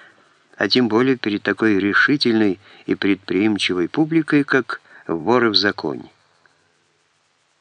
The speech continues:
Варяг считал, что у воров и без того весьма обширное поле деятельности, и с них достаточно выслушивать отчеты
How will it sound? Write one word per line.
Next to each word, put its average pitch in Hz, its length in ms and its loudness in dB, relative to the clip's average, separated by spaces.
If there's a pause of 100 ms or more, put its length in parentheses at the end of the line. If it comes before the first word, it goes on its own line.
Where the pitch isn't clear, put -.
(340)
Варяг 147 400 0
считал, 180 760 -2
что - 320 -2
у 92 80 -2
воров 139 680 0 (600)
и 92 60 0
без 117 200 -2
того 185 240 -2
весьма 92 380 0
обширное 123 640 0
поле 92 260 0
деятельности, 82 840 -4
и 82 120 0
с - 140 -4
них 151 240 0
достаточно 156 680 0
выслушивать 143 680 -2
отчеты 135 600 -2